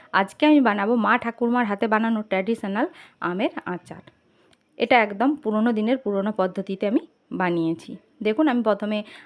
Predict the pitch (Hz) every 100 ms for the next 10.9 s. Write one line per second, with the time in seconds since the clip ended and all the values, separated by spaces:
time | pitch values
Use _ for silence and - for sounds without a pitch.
0 | - 190 214 226 202 196 330 240 190 214
1 | 208 262 285 185 196 226 214 202 202 277
2 | 320 196 208 226 214 196 214 339 - -
3 | - _ 196 196 277 262 190 180 165 156
4 | 156 160 190 185 _ _ _ - 226 196
5 | 190 208 214 220 220 - - _ - 196
6 | 196 214 415 - _ _ - 277 - 185
7 | 196 202 202 214 208 190 214 392 - -
8 | - - 185 185 185 214 285 170 - -
9 | - _ - 240 277 359 220 226 254 220
10 | 208 - 214 226 220 240 240 240